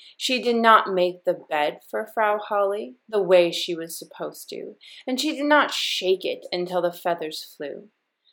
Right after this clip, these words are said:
Frau Holly soon became tired of this and dismissed her of her duties.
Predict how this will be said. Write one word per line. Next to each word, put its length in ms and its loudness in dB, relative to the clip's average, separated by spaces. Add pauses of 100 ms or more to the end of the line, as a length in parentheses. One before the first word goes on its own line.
(180)
Frau 340 8
Holly 320 0
soon 380 -4
became 500 -4 (160)
tired 480 6
of 160 -8
this 340 -10
and 140 -4
dismissed 540 -4
her 240 0
of 160 -4
her 100 -8
duties. 640 -12